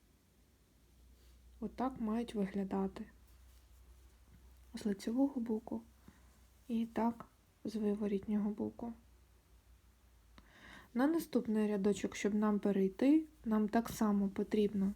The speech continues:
зробити петлю підйому, розвернути наше в'язання.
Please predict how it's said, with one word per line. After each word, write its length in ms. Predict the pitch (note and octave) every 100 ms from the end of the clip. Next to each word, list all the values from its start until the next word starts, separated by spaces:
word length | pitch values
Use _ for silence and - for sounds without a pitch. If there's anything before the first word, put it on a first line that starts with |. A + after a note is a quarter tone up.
| -
зробити 580 | G#3 G#3 G3+ G3+ G3 A#3 - - - - -
петлю 360 | G#3+ G#3+ G3
підйому, 680 | G3 G3 - A3 A#3+ A#3 A3 - - - - - - - - - - - - -
розвернути 680 | G#3+ G#3 G#3+ G#3+ G#3 G3+ G3+
наше 360 | G3+ - G#3
в'язання. 680 | G3 F#3+ F#3+ G3 A#3 B3 G#3+